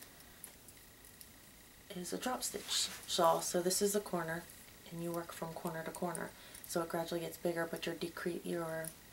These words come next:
binding off as you go, which is awesome because then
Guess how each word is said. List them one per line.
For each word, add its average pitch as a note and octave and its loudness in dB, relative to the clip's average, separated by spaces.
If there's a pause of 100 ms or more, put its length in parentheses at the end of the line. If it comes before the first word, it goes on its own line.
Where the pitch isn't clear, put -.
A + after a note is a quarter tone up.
binding F3+ 6
off E3 0 (100)
as F3 0
you E3+ -2
go, E3+ 2 (880)
which - -4
is D#3 -4
awesome E3+ 0
because E3 -2
then D#3+ -8